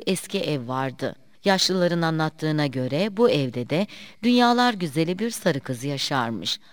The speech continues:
Bu sarı kıza bir delikanlı aşık olmuş. Kız ile erkek birbirlerini çok severmiş. Delikanlı babasından bu sarı kızı ailesinden istemelerini ister.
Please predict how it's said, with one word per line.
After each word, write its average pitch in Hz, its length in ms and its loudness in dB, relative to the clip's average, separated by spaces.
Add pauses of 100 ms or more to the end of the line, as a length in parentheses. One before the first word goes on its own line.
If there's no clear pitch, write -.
(380)
Bu 285 80 0
sarı 269 300 2
kıza 180 400 0
bir 226 200 0
delikanlı 170 640 2
aşık 135 340 -2
olmuş. 113 420 -2 (380)
Kız 226 220 2
ile 151 200 -2
erkek 127 600 -2
birbirlerini 196 720 2
çok - 260 -2
severmiş. 123 640 -4 (180)
Delikanlı 262 560 2
babasından 214 800 2
bu 247 80 -2
sarı 233 300 0
kızı 147 460 -4
ailesinden 208 760 2
istemelerini 175 840 0
ister. - 480 -4